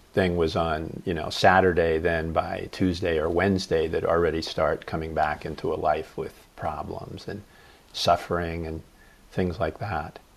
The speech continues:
So I wanted to find a bridge that would, um, you know, that would allow them to stay like this and not have to keep coming to me,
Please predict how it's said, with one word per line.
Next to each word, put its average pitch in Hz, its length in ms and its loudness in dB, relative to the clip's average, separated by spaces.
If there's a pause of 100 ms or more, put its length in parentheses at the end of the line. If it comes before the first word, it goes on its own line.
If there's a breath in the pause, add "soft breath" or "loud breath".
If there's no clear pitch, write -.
(360 soft breath)
So 101 480 8 (760)
I 107 140 10
wanted 117 400 6
to 107 100 6
find 104 400 4
a 90 60 6
bridge 95 640 8
that - 180 2
would, 87 380 0 (880)
um, 82 500 -4 (540)
you 131 80 4
know, 101 180 6
that 92 160 4
would 98 180 8
allow 95 360 10
them 95 220 4
to - 200 -2
stay 120 320 8
like 160 240 0
this - 400 -8
and 92 160 0
not 95 300 4
have 90 220 0
to - 80 -6
keep - 280 -4
coming 92 300 0
to - 100 0
me, 123 300 2